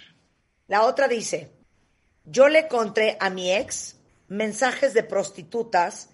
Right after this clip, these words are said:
y cuando le dije, me dije que, me dijo que eran unas clientas,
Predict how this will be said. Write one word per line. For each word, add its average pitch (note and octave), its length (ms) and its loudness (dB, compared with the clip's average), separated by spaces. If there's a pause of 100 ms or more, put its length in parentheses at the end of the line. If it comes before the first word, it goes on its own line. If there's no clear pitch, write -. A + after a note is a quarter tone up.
(460)
y G3+ 100 -10
cuando G#3+ 320 4
le A3+ 120 6
dije, A3+ 560 -2 (460)
me G#3+ 160 0
dije B3+ 300 -2
que, A3+ 220 0
me A3 160 -4
dijo B3+ 240 -2
que A#3+ 100 -10 (120)
eran A#3 260 2
unas A#3 200 -4
clientas, A3 800 -4